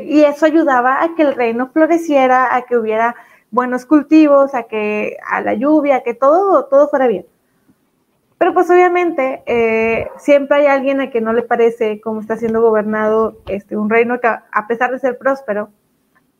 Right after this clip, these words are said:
y le roban a la reina la piedra que, que la ayudaba a hacer, a, a potencializar su magia,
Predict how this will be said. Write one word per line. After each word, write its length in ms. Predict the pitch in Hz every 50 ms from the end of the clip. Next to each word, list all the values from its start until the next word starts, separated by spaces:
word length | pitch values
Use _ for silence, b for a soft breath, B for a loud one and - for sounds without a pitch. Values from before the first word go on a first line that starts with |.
| _ -
y 280 | 302 302 294 294 294 277
le 160 | 285 277 269
roban 480 | 262 254 254 247 254 262 262 247 247 -
a 260 | - 233 262 262 262
la 180 | 262 254 233 226
reina 600 | 226 233 240 247 240 233 226 214 220 226 240 -
la 240 | - 226 233 226 226
piedra 460 | 226 233 226 220 214 214 233 233 226 -
que, 360 | 226 220 208 196 190 202 - _
que 100 | - 240
la 100 | 233 226
ayudaba 760 | 220 214 220 220 208 226 233 262 294 302 269 214 196 196 214 - _
a 140 | - 202 202
hacer, 520 | 196 202 - - 208 208 202 202 196 196 _ _ _ _ _ _ -
a, 160 | 214 214 -
a 100 | - -
potencializar 640 | 254 247 247 262 247 - 269 233 233 226 226 240 233
su 120 | 233 269
magia, 500 | 262 262 262 269 269 - 233 226 233 240